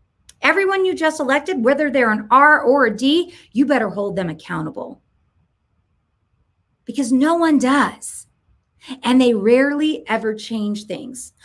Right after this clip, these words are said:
All your new assemblymen, all your new, um, senators, they're all gonna be revealing what bills they're gonna try to get passed here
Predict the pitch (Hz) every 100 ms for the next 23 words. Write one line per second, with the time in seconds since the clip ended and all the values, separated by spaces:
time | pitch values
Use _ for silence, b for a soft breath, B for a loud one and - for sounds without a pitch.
0 | B B 277 311 359 349 339 339 311 320
1 | 320 330 330 294 311 320 339 339 339 330
2 | 277 262 233 226 302 302 311 320 247 240
3 | 320 403 339 294 277 269 262 247 262 180
4 | 269 294 254 202 226 220 208 208 233 214
5 | 214 - 226 233 - 190 175 165